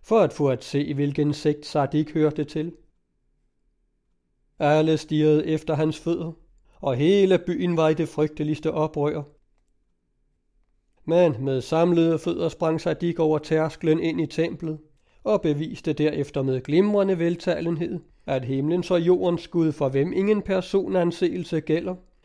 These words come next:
ikke lægger mere vægt på det højre ben end på det venstre. Den misundelige og hans hustru påstod rigtig nok, at hans tale manglede den tilbørlige fantasi,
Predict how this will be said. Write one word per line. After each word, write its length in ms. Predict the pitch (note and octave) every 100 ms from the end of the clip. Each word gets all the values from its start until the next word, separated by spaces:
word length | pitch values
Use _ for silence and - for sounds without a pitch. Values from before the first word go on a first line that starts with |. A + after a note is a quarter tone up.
| _
ikke 240 | - C#3+ G3
lægger 260 | G#3 G3+
mere 280 | F#3+ F#3+ F3+
vægt 240 | D#3+ D#3 -
på 140 | D#3+
det 140 | D3+
højre 400 | C#3 D3 D#3 D#3
ben 280 | D3+ D#3+ D#3+
end 100 | D#3
på 120 | D3+
det 120 | D3+ D3
venstre. 460 | D3+ D3+ - D#3+ D3+ _ _ _ _ _ _ _ _ _ _ _ _ _ _ _ _ _ _ _ _ _ _ _ _ _ _ _ _ _ _
Den 200 | C#3 C3
misundelige 760 | B2+ C3 - D3+ D3+ C#3 C#3+ C#3+
og 60 |
hans 180 | C#3+ C#3+
hustru 420 | E3 D#3 - D3
påstod 520 | C#3+ G3 G3+ - E3 -
rigtig 360 | C#3+ C3+ C#3
nok, 260 | C3 C3 C3+
at 80 | C3
hans 260 | C#3+ C#3+
tale 420 | - C3+ C3 C3+
manglede 440 | C#3+ C3 C3+ C#3+ C#3+
den 180 | C#3+ C#3
tilbørlige 640 | D3+ C#3+ D#3 D#3 D3+ D3
fantasi, 680 | D3 D3 C3+ C3+ - F#3 F#3